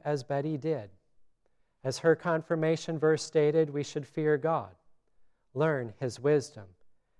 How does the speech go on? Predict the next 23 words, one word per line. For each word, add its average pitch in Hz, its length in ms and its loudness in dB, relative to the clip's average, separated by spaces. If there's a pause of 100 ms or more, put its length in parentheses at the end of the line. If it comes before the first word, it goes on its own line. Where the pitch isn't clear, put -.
have 170 340 2
a 156 60 2
good 160 240 6
understanding 151 800 -2
of 104 180 -16
it, - 280 -20 (540)
and 123 160 -14
practice 143 760 -6
what 123 120 -2
his 117 180 -4
word 123 280 -2
teaches. - 760 -10 (760)
For 143 120 0
when 160 220 2
we 190 140 4
abide 170 420 6
in 160 140 0
Christ, 160 560 0
we 147 120 0
are 135 120 2
truly 170 360 -2
his 143 240 -4
disciples, 151 840 -6